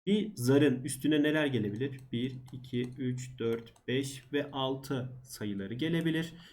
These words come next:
Sana buradan nesini soruyor? Çift olma olasılığı soruyor. Yani tüm durum altı, çift olma olasılığı bir, iki, üç. Üç olacak. İki ve dört, iki, dört ve altı gelebilir.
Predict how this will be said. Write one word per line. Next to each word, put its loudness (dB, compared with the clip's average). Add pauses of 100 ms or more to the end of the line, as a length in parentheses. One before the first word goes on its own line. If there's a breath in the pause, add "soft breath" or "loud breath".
(220 loud breath)
Sana 4
buradan 6
nesini 0
soruyor? 2 (140)
Çift 2
olma 0
olasılığı -2
soruyor. 2 (440 loud breath)
Yani 2
tüm 6
durum 4 (200)
altı, 2
çift 0
olma 2
olasılığı -4
bir, 2
iki, -4 (280)
üç. -10 (1120)
Üç -8
olacak. -4
İki -6
ve -2
dört, 0
iki, -2
dört 0
ve -2
altı 0
gelebilir. 2